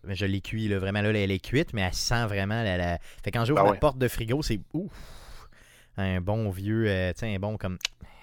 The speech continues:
Speaker 1: ok, bon. Good, donc on va partir <laughs> le podcast numéro deux cent quarante dans les prochaines secondes. On prend une petite gorgée. Ah,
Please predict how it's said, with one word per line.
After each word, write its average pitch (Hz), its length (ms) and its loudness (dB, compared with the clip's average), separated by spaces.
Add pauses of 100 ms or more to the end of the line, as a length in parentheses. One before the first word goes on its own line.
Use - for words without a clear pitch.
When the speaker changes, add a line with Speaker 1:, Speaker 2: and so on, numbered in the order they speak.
(200)
Speaker 1:
ok, - 180 -16
bon. 90 80 -14 (760)
Good, 139 140 2
donc 127 160 -2
on 120 40 4
va 113 140 2
partir 123 520 -2
<laughs> 139 40 2
le - 80 -6
podcast - 460 -4
numéro 95 260 -2
deux 98 100 -2
cent 98 140 -2
quarante 117 500 -2
dans 104 300 -2
les 117 140 -4
prochaines - 400 -6
secondes. 82 580 -6 (500)
On 85 40 -16
prend - 120 -14
une - 60 -16
petite - 200 -18
gorgée. 98 300 -16 (3750)
Ah, - 40 -8